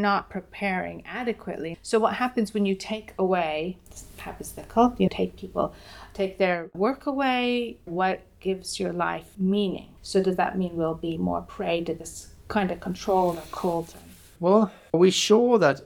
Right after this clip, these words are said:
Speaker 2: A I will take our jobs away, or will it change them into something else? I mean, that's what happened when in, in this industrial revolution. The industry didn't take people's jobs away, they changed them into something else.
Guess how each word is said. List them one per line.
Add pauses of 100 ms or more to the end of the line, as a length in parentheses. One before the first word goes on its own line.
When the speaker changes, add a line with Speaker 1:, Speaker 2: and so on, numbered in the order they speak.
Speaker 2:
A
I
will
take (220)
our
jobs
away, (100)
or
will
it
change
them
into
something
else?
I
mean,
that's
what
happened
when
in, (100)
in
this (160)
industrial
revolution. (360)
The
industry
didn't (260)
take
people's
jobs
away,
they
changed
them
into
something
else.